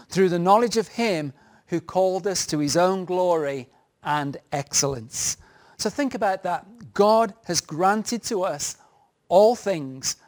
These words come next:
Whatever you need for life, whatever you need for godly living, God has granted to us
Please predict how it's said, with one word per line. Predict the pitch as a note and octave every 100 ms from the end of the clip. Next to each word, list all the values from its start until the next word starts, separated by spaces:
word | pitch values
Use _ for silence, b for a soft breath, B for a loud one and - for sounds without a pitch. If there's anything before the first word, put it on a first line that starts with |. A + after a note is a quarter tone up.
| b b b
Whatever | C3 F3 G#3
you | A3+ A3
need | G#3+ A3
for | - F#3
life, | F3 G#3 B3+ - - b b
whatever | C#3 E3 G3+
you | G#3+ G3
need | F#3+ G#3 G3
for | F3
godly | C3 G3 F#3 G3
living, | F#3+ G#3 G#3 G#3 G#3 b b b _ A2+ -
God | F3+ F#3+ F#3+ F#3 -
has | D3+
granted | - - E3 F3 E3+ F#3 -
to | D#3+
us | D3 C#3 -